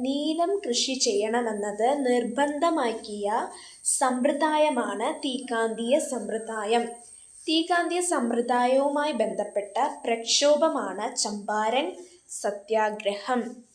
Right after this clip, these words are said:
മനസ്സിലായോ? അപ്പോൾ ഇത് രണ്ടും ഭയങ്കര അധികമായിട്ട്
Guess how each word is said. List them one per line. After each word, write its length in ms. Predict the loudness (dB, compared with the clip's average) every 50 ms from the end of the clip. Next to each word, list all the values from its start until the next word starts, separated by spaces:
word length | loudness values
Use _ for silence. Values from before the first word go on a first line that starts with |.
| _ _ _ _ _ _ _ _ _ -6
മനസ്സിലായോ? 520 | -6 -4 -2 0 0 0 0 0 -2 -2 -4
അപ്പോൾ 120 | -6 -8
ഇത് 140 | -6 -4 -2 0 0
രണ്ടും 340 | 0 0 0 0 0 0 -2
ഭയങ്കര 420 | -4 -6 -6 -6 -4 0 0 2 2
അധികമായിട്ട് 600 | 2 0 -2 -2 -2 -2 -2 -4 -4 -2 0 0